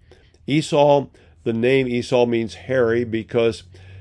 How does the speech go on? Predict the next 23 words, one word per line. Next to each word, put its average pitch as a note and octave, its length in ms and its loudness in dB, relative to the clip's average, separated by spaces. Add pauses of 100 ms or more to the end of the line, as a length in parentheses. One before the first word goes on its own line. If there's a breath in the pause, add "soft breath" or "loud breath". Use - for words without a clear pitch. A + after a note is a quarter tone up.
(500 loud breath)
when B2 260 0
Esau C3 420 0
was B2+ 180 0
born, B2+ 340 2
he B2 140 2
had A#2 160 0
a A2 60 -4
lot A#2 240 2
of A#2 80 2
red A#2 220 0
hair, A#2 460 -2 (160)
and A2 320 -6
so G#2+ 200 -4
they A2+ 260 0 (340)
called A2 240 -4
him A#2 160 -2
Esau A2+ 440 -2
to A2+ 120 -8
reflect A2 540 -4
the G#2+ 80 -8
fact G#2+ 340 -8
that G#2+ 140 -6
his, A2+ 260 -4